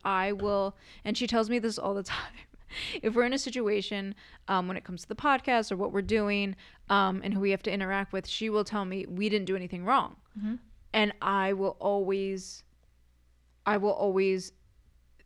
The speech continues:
Speaker 1: think twice about, like, my actions. It ju-, I mean, it's a confidence issue, issue, and I know I, I deal with it, but, like, I will be like, "Oh my God, what did we do? Like, did we do something wrong? Like, how can we fix it?" And it's great because when you have friends that check on you like that, like, Alyssa's always like,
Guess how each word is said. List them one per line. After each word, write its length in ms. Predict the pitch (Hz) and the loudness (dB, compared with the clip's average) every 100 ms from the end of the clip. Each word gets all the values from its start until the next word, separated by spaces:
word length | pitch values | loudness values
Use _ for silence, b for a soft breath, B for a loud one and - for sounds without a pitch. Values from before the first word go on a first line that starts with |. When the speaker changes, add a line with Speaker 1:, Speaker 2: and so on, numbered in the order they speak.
| _ - | _ -2
Speaker 1:
think 200 | 214 202 | -2 -2
twice 360 | - 190 185 | -2 -2 -2
about, 300 | 185 190 185 | -4 -4 -4
like, 220 | 180 175 | -4 -6
my 240 | - 196 190 | -6 -4 -2
actions. 500 | 180 180 - 185 180 | -2 -4 -8 -10 -6
It 100 | - | -6
ju-, 120 | 285 - | -4 -2
I 100 | 233 | 0
mean, 160 | 220 | 0
it's 100 | 202 | -2
a 40 | 214 | -4
confidence 420 | 196 180 170 180 | -6 -6 -10 -10
issue, 240 | 170 - - | -12 -14 -6
issue, 320 | 196 - 185 | -4 -2 -4
and 100 | 190 | -4
I 80 | 202 | -6
know 160 | 196 | -4
I, 360 | 185 - 180 - | -6 -2 -2 0
I 40 | |
deal 220 | 185 196 185 | 0 0 -2
with 180 | 185 | -4
it, 160 | 196 - | -6 -6
but, 120 | 175 | -4
like, 160 | 180 185 B B B | -4 -6 B B B
I 80 | 208 | 2
will 80 | 190 | 4
be 80 | |
like, 140 | 190 190 | 2 0
"Oh 60 | |
my 100 | 190 | -2
God, 180 | 180 180 | -2 -2
what 100 | 196 | 0
did 140 | 196 180 | -2 0
we 200 | 226 202 | 0 2
do? 280 | 220 208 | 4 6
Like, 320 | 208 190 185 - 190 | 4 2 -2 -10 -8
did 200 | 196 185 | -6 -2
we 120 | 220 | -2
do 100 | 226 | 0
something 380 | 220 202 202 196 | -2 -2 -2 -2
wrong? 220 | 196 185 | -4 -4
Like, 140 | 180 | -6
how 120 | 202 | -8
can 160 | 185 190 | -6 -4
we 120 | 233 | -4
fix 320 | 240 220 - | -2 -4 -2
it?" 200 | 220 220 - B B B - | -2 -2 -4 B B B -4
And 120 | 208 | -2
it's 140 | 202 | 0
great 200 | - 269 202 | 0 -2 0
because 220 | 202 185 | -4 -2
when 100 | 190 | -2
you 100 | 196 | 0
have 220 | 208 202 | 0 -2
friends 240 | 214 196 | -2 -2
that 120 | 185 - | -2 -2
check 240 | 226 247 | -4 0
on 140 | 254 | -2
you 100 | 190 | -2
like 220 | 185 185 196 | -2 -4 -4
that, 260 | 185 185 | -4 -2
like, 160 | 190 185 | -4 -2
Alyssa's 400 | 202 196 208 185 | -2 -2 -2 -2
always 260 | 190 185 | 0 0
like, 220 | 185 180 | -2 -4